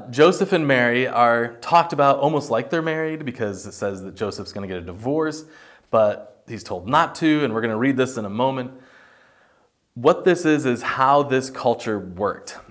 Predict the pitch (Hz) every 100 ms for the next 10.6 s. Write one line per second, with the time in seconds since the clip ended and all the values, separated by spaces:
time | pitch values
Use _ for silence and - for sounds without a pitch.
0 | - 117 110 113 120 104 110 139 160 156
1 | 143 143 139 117 95 90 123 127 127 113
2 | 113 110 107 87 87 120 120 120 117 110
3 | 104 120 117 117 - - 113 110 104 87
4 | 87 - 80 - _ - - 98 104 147
5 | 139 131 117 107 131 131 107 113 120 131
6 | 135 143 143 104 98 95 90 - _ -
7 | 123 - 123 101 104 120 127 107 92 92
8 | - 110 113 117 104 110 104 113 101 92
9 | 92 113 127 127 127 92 95 - 120 120
10 | 120 - 101 95 92